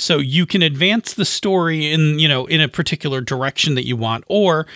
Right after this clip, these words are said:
you can wait to see how the story unfolds and, and then do something, you know,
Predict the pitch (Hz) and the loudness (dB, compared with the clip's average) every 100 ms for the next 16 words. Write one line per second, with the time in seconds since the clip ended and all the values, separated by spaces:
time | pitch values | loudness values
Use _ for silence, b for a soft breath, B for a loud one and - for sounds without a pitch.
0 | B B - 160 160 131 175 - 151 - | B B 0 0 0 0 -2 -2 -2 0
1 | 147 139 131 - 147 139 127 117 135 123 | 0 -2 -2 -2 0 0 0 -2 -4 -4
2 | 120 - - 135 131 123 127 123 117 113 | -6 -8 -4 -2 -2 -2 0 0 0 -4
3 | - - 131 - 117 - 110 107 104 - | -4 -4 -2 -2 -4 -6 -6 -6 -10 -10
4 | - 131 110 107 | -2 0 0 -6